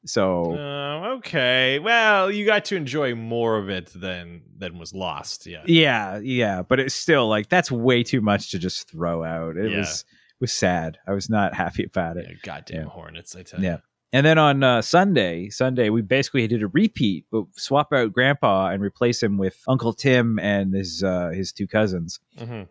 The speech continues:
Speaker 1: And, uh, we went back to the park, and we had a great time. And, uh, Mom came with us this time 'cause she wasn't working this time. And, uh, we spent some time at the splash pad, and we went to the one park. And 'cause, you know, the park by us has got, like, the three parks where there's the splash pad, the park that's made out of wood,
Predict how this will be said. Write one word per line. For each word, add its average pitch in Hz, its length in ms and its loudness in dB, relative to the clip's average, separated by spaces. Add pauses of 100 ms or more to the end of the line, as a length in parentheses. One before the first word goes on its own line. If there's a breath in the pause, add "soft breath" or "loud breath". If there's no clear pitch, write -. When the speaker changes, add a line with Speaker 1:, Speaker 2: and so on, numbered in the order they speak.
Speaker 1:
And, 98 300 2
uh, 92 120 -2
we 110 120 2
went 110 140 2
back 110 200 2
to 120 60 -2
the 98 80 -4
park, 110 380 4
and 98 100 -4
we 98 60 -2
had 101 100 0
a 98 60 -2
great 98 180 -2
time. 107 360 0
And, 90 240 0
uh, 87 220 -4
Mom 117 300 4
came 113 200 2
with 107 200 -2
us 98 140 -10
this 98 140 -8
time 107 340 0
'cause - 140 -10
she - 140 -8
wasn't 92 300 -4
working 101 400 -4
this 104 140 -8
time. 104 260 -2 (420 soft breath)
And, 98 300 0
uh, 92 160 -2
we 110 80 0
spent 143 220 -2
some 135 100 -4
time 147 180 4
at 156 80 0
the 131 60 -6
splash 131 400 2
pad, 131 460 6
and 95 560 -2
we 113 100 -2
went 113 160 -2
to 113 80 -6
the 107 80 0
one 101 200 0
park. 101 460 0
And 87 240 -6 (320)
'cause, 151 160 4
you 190 120 8
know, 160 120 8
the 113 80 6
park 113 220 2
by 107 100 2
us 104 160 2
has 92 120 -10
got, 90 120 -2
like, 92 220 -4
the 107 80 -6
three 110 340 -4
parks - 560 -2
where 110 80 -2
there's 95 180 -6
the 90 80 -14
splash 123 420 2
pad, 113 440 4
the 95 80 -12
park 117 300 0
that's - 160 -20
made 110 160 2
out 101 80 4
of 95 80 2
wood, 104 400 2